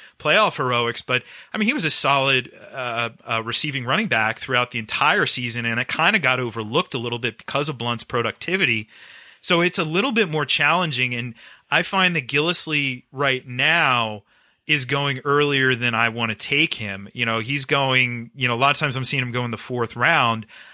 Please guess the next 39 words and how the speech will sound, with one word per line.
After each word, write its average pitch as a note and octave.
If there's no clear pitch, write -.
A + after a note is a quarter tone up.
I'd C#3
be C#3+
much C#3
more C3+
comfortable B2
in A#2
the A2+
fifth, -
sixth -
range A#2
than A2+
in A2
the G#2
fourth D3
round G#2+
range. G#2
So A2
it's D3
just, E3
I, D#3
I'm F3+
a -
little F3+
bit D3+
apprehensive. B2+
I, B2
I C3
have B2+
a B2+
little B2+
bit A#2+
of A#2
a A2+
longer A2+
term A2
memory A2
with G2+
these G#2
Belichick G#2